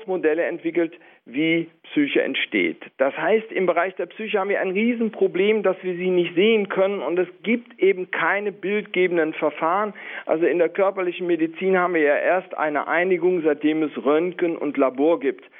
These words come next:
Vorher war die Diagnose Lungenentzündung abhängig vom Gehör des Arztes oder von seiner Erfahrung. Und das ist im Bereich der Psyche nicht möglich. Deshalb gibt es im Bereich der Psyche nur Modelle.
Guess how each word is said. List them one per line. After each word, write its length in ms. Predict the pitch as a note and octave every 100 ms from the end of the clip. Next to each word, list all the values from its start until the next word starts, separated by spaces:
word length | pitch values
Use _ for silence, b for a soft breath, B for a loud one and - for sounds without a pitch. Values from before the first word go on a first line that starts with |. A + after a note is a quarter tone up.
| B B
Vorher 320 | - D#3+ E3+
war 120 | D#3+
die 240 | D3+ D3+ -
Diagnose 680 | C#3+ F#3+ G3+ G3+ F3+ F3+ E3+
Lungenentzündung 720 | D#3+ E3+ C#3 D3+ - D#3 C#3+
abhängig 500 | - E3 F3 D#3+ C#3+
vom 200 | - C#3
Gehör 340 | B2 A#2 D3+ G3
des 180 | F3 -
Arztes 560 | C#3+ D3+ D#3 - D3+ D3 B B B
oder 240 | C3 C#3
von 180 | - C#3
seiner 260 | B2 B2 A2+
Erfahrung. 720 | A2 - A2+ A#2+ A#2 A2+ - B B B B
Und 180 | - D#3
das 140 | G3 -
ist 180 | - G3 -
im 140 | F#3
Bereich 380 | E3+ D3 D3+ E3
der 100 | D#3+
Psyche 360 | D3+ D3+ C#3+ C3+
nicht 360 | C3+ A3+ A#3 G#3+
möglich. 380 | G3 G3 F#3 F3+
Deshalb 440 | E3 E3 D#3+ -
gibt 260 | G#3+ A#3+ -
es 160 | A3+
im 140 | F#3+ E3
Bereich 340 | D3+ D#3 E3
der 140 | D#3+
Psyche 400 | D#3 D#3+ D#3+ E3
nur 440 | D3+ C#3+ D3 D3+ D3+ B _
Modelle. 580 | C3+ C#3+ D3 C3 C3+